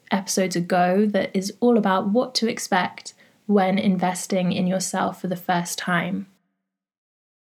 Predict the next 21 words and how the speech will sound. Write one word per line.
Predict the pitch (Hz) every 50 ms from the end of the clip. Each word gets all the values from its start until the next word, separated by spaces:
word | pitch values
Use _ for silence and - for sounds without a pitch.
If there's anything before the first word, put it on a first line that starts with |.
| _ -
Thank | - 226 220 196 - -
you | 220 214
for | 220 - 220
listening | 208 202 196 190 - - 202 190 185 185 185
to | 185 - - 202
this | 175 175 175 - -
episode, | - 180 180 - 196 - - 190 196 226 254 240
which | 214 214 214 208 -
I | 233 233
feel | 226 - - 254 269 277
took | 269 - - 254 - -
some | - - 240 220 208
unexpected | 214 220 233 254 - - - - 220 - - - 220 208 214
twists | - - 202 190 - -
and | 196 180 180
turns, | - - 175 170 170 175 190 220 247 254 - - - _ _ _ _ _ _ _ _ _ _ _ _ -
but | - 208 - - - - - - - - - - _ _ _ _ - -
I'm | - 214 208
here | 208 214 190 185
for | 180 - 196 196
it. | 202 226 - -